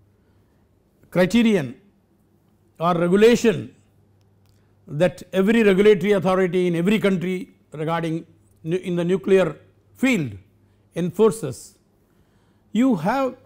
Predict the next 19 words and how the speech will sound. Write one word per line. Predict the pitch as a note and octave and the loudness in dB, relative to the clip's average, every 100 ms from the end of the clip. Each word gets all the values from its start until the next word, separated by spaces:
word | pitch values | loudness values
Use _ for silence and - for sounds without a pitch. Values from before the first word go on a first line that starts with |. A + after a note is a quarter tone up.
| _ _ _ _ _ _ | _ _ _ _ _ _
what | D#3 F#3+ A#3+ - _ _ | -6 -4 -4 -8 _ _
is | - E3+ - | -8 -8 -8
called | - E3+ D#3 E3 D#3+ _ _ - | -4 -2 -2 -4 -12 _ _ -8
as | E3 D#3 | -6 -6
a | F#3 | -8
health | D3 - A3 D4+ - _ - - _ | -10 0 0 2 -2 _ -20 -20 _
physics | F#3 D#3 G3+ - | -4 -2 -2 -6
personnel. | - F#3+ F3 E3 B2 G2+ _ _ _ _ _ _ _ _ - - - _ _ _ _ _ _ _ _ _ _ _ _ _ _ | -10 -8 -8 -8 -12 -16 _ _ _ _ _ _ _ _ -20 -20 -20 _ _ _ _ _ _ _ _ _ _ _ _ _ _
These | E3+ F3+ | -4 -2
health | - B3+ G#3 | 0 0 0
physics | G#3+ A3 G#3+ | -2 -2 -2
personnel | F#3+ F#3+ - F#3+ G#3+ - _ _ _ _ _ _ _ _ _ _ _ - | -4 -4 -4 -6 -6 -12 _ _ _ _ _ _ _ _ _ _ _ -12
monitor | D3 D#3+ G3 A3 E3 G#3 G3+ - _ _ _ _ _ _ _ _ _ _ _ | -6 0 0 0 0 0 -2 -8 _ _ _ _ _ _ _ _ _ _ _
the | D#3 C#3+ D#3 D3 - _ _ _ _ _ _ _ _ _ - | -10 -4 -4 -4 -8 _ _ _ _ _ _ _ _ _ -10
dosages | C#3 F#3+ G3 G#3+ F#3+ A3 - E3 | 2 4 4 2 2 0 -2 -2
received | D#3 A#3+ G#3 | 4 4 4
by | E3 D#3 | 0 -2
different | D3 D#3+ D#3+ | -4 -4 -4
persons | F3+ E3 - A3+ A3 - - | -4 -6 -6 -8 -10 -16 -20